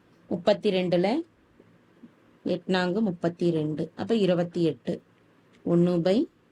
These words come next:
இருபத்தி எட்டு, ஆறு, மைனஸ் ஒன்று, மைனஸ் ஒன்று, மைனஸ் ஒண்ணு, ஆறு, மைனஸ் ஒண்ணு, மைனஸ் ஒண்ணு,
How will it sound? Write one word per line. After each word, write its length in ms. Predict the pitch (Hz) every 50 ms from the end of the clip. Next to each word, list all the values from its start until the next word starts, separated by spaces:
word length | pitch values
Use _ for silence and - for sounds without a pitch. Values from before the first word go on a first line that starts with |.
| _ _ _ _ _ _ - _ _ _ _ _ _ _ _ _ _ _ _ _ _ _ _ _ -
இருபத்தி 500 | - 170 175 170 175 175 170 - 175 170
எட்டு, 420 | 165 156 - _ - 180 170 170 - - _ _ _ _ _ _ _ _ _ _ _ _ _ _ _ _ _ _ _ _ _ -
ஆறு, 540 | 170 170 165 165 170 170 185 240 349 - - _ - 175
மைனஸ் 440 | 165 160 165 170 170 170 170 -
ஒன்று, 340 | - 165 160 160 160 170 175
மைனஸ் 460 | 175 165 160 160 160 165 165 165 -
ஒன்று, 420 | - 165 160 160 156 170 180 190 - _ _ _ -
மைனஸ் 440 | 170 165 170 170 175 175 175 - -
ஒண்ணு, 340 | 170 165 165 165 170 170 170
ஆறு, 440 | - 170 156 160 160 165 180 247 - - -
மைனஸ் 400 | 165 160 160 156 160 156 - -
ஒண்ணு, 340 | - 165 156 160 165 202 277 339 _ _ _ _ _ _ _ _ _ _ _ _ - 180
மைனஸ் 400 | 175 180 180 180 180 175 - -
ஒண்ணு, 320 | 170 170 170 175 202